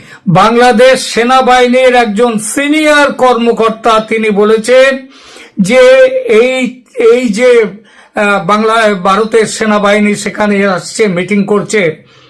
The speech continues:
এটা কখনোই কোনো রুটিন, রুটিন, রুটিন কোনো সফর নয়।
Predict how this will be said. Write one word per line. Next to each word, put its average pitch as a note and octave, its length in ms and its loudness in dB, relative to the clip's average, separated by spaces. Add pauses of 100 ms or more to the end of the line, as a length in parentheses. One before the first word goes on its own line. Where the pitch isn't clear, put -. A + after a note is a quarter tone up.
(260)
এটা G#3+ 320 0
কখনোই A#3 640 0 (340)
কোনো A3 340 0
রুটিন, A#3+ 340 -2 (200)
রুটিন, G#3+ 840 0 (1400)
রুটিন C4 600 0
কোনো B3+ 400 2 (220)
সফর G#3+ 460 0
নয়। B3+ 420 0